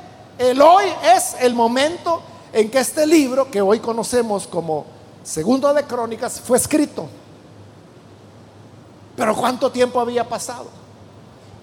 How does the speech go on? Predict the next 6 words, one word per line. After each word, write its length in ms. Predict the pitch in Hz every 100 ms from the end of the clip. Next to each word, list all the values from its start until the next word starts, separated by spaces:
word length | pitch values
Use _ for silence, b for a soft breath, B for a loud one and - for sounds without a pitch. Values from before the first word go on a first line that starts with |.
| - - - - - - - - - - - - - -
Por 220 | - 349
la 100 | 349
historia, 640 | 339 - 339 285 233 247 233
hermanos, 440 | 214 240 269 254
se 100 | 254
sabe 480 | - 226 165 175